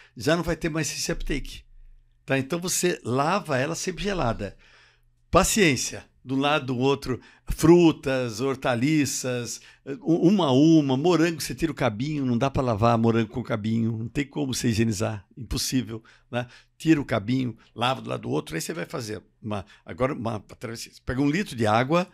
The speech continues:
coloca duas colheres de sopa de bicarbonato. Excreta sobre bicarbonato. Pega esse morango, essa hortaliça, coloca dentro. Deixa por quinze minutos. Quinze minutos. Acabaram os quinze minutos,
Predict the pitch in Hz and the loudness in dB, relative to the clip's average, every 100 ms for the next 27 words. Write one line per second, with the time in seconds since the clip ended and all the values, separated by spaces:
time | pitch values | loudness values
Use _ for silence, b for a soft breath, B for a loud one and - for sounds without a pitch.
0 | b _ 131 139 143 123 117 220 - 160 | b _ -4 -4 -2 -6 -4 -4 -4 -6
1 | 139 - 160 160 156 - 165 160 123 104 | -6 -6 -8 -10 -10 -8 -6 -4 -6 -10
2 | - - _ _ _ _ - 120 147 113 | -10 -12 _ _ _ _ -12 -10 -8 -8
3 | 139 127 120 b b b 170 165 151 - | -6 -8 -10 b b b -4 -4 -4 -4
4 | 127 180 143 147 117 - 113 120 156 151 | -2 0 0 0 -2 -6 -6 -6 -6 -8
5 | 165 170 180 196 135 101 - - - _ | -6 -6 -4 -2 0 0 -2 -8 -14 _
6 | - - - 135 226 226 208 131 98 - | -12 -6 -4 -2 0 0 0 -4 -6 -16
7 | - _ _ _ 151 151 180 - - _ | -20 _ _ _ -8 -6 -8 -10 -18 _
8 | - - 220 - 170 117 127 190 139 - | -8 -2 -2 -2 -2 2 2 2 -2 -6